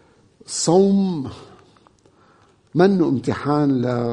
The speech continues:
لقدرتنا على تحمل التجارب. وهيدي القصة المتكررة في الأناجيل اللي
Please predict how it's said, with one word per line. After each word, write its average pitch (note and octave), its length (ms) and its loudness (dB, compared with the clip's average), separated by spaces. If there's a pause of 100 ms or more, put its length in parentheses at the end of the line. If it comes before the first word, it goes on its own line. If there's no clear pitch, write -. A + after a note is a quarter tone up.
(640)
لقدرتنا C3 600 -2
على A#2 200 0
تحمل A#2 480 -4
التجارب. A2+ 640 -6 (2250)
وهيدي F3 400 0
القصة C#3+ 840 -2 (260)
المتكررة D3 800 2
في - 120 -6
الأناجيل B2+ 720 -4 (380)
اللي A#2+ 380 -6